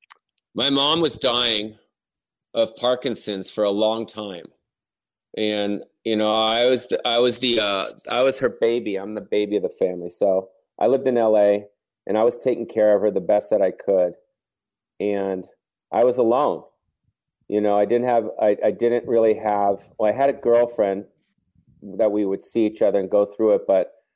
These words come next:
personally, like, my dad was in Vegas and my mom obviously was sick and me and my brothers weren't talking. So when you're alone and you're going through something, you have to express it to someone. So that's why I said, "You know what?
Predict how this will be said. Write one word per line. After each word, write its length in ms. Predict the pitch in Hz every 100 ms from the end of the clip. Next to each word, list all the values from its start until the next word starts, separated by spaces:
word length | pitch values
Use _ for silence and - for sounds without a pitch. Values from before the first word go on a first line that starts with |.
| _ _ _ -
personally, 440 | 135 135 139 127
like, 200 | 120 110
my 120 | 120 107
dad 300 | 113 113 117
was 160 | 113
in 120 | 107
Vegas 520 | 92 107 101 107 107 101
and 220 | 98 90 _ -
my 100 | 98
mom 320 | 104 107 110
obviously 460 | 104 104 107 - 107
was 260 | 101 101 -
sick 220 | 101 98
and 180 | 95 85
me 80 | 107
and 80 |
my 80 | 104
brothers 380 | 90 104 104 98
weren't 220 | 101 95
talking. 540 | - 104 95 98 92 92 _ _ _ _ _ _ _
So 480 | - 110 107 107 - - _ _ _ _ _ _ _ _ -
when 240 | 110 117
you're 180 | 123 139
alone 460 | 123 117 123 127 113
and 120 | 104
you're 100 | 98
going 360 | 101 107 113
through 160 | 113 107
something, 640 | - 104 92 98 95 92 - _ _ _ -
you 120 | 104
have 200 | 120 120
to 80 | 127
express 520 | - - 113 110 113
it 100 | -
to 80 | 95
someone. 560 | - 95 95 90 87
So 180 | - 107
that's 300 | 104 107 -
why 100 | 110
I 60 | 101
said, 280 | - 101
"You 100 | 98
know 120 | 104 110
what? 300 | 117 113